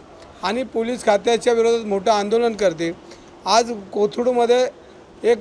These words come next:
महाराष्ट्रामध्ये कोथरूड हा गुन्हेगारांचा अड्डा अशी जी,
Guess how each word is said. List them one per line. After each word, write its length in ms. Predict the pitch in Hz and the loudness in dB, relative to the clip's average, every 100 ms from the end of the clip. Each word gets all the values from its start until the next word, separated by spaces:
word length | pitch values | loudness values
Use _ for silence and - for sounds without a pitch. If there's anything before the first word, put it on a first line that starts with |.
| 202 | -2
महाराष्ट्रामध्ये 720 | 190 190 233 233 247 240 254 | 0 4 2 2 4 6 4
कोथरूड 400 | - 220 - 254 | 2 -4 -2 0
हा 100 | 220 | 0
गुन्हेगारांचा 1080 | 220 214 233 233 226 233 226 - 247 226 185 | 0 -2 -2 0 2 0 -2 0 2 2 0
अड्डा 320 | 196 185 170 123 - - - - - | -2 2 0 0 -18 -20 -20 -20 -14
अशी 400 | 175 180 - 262 254 - - 190 | -8 -6 -4 -6 -6 -12 -20 -12
जी, 320 | 175 247 247 | -4 -2 -2